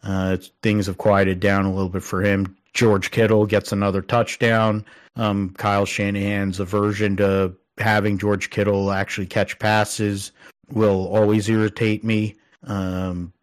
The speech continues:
Kyle Shanahan's play calling irritates me constantly, even though he is the best coach the Niners have had since Jim Harbaugh,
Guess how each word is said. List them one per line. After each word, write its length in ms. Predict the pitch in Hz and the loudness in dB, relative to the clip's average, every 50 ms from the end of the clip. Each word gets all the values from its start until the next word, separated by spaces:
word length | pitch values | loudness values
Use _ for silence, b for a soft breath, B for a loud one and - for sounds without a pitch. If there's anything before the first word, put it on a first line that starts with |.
| _ - | _ -6
Kyle 240 | - 110 104 98 95 | -2 0 0 0 0
Shanahan's 540 | - - 110 101 98 95 98 95 98 98 - | -2 -2 -2 -2 -2 -2 -2 -4 -4 -6 -8
play 240 | - - 101 101 | -2 0 0 0
calling 480 | 95 - - 98 98 98 98 98 95 95 | 0 -2 -2 -2 0 0 0 0 -2 -4
irritates 580 | 98 98 98 98 - - - 98 92 - - - | -4 -4 -4 -4 -4 -4 -4 -4 -4 -4 -6 -8
me 140 | 101 90 | -8 -8
constantly, 920 | 87 - 113 92 92 - 107 - - - 104 104 107 104 104 104 104 101 - - | -4 -4 -2 0 0 0 -2 -2 -4 -4 -4 -2 -2 -2 -2 -2 -4 -6 -8 -6
even 320 | 123 113 104 101 107 98 | -4 -2 -2 0 0 2
though 160 | 101 101 101 | 2 2 2
he 200 | 95 98 101 98 | 2 0 0 2
is 200 | 98 104 98 92 | 2 2 0 0
the 80 | - 92 | -4 -2
best 260 | 101 101 95 - - | 0 0 0 -2 -2
coach 300 | - 104 98 98 98 - | -2 -2 -2 -2 -4 -6
the 80 | - 95 | -8 -8
Niners 380 | 92 90 95 95 95 92 90 | -6 -4 -4 -2 -2 -4 -4
have 100 | 98 87 | -6 -4
had 240 | 98 90 90 90 - | -4 -2 -4 -4 -4
since 200 | - 95 92 - | -6 -8 -8 -6
Jim 220 | - - 92 87 | -6 -8 -6 -6
Harbaugh, 640 | 90 95 101 98 95 92 90 98 92 92 92 92 - | -4 0 0 2 2 2 2 0 0 0 -2 -2 -4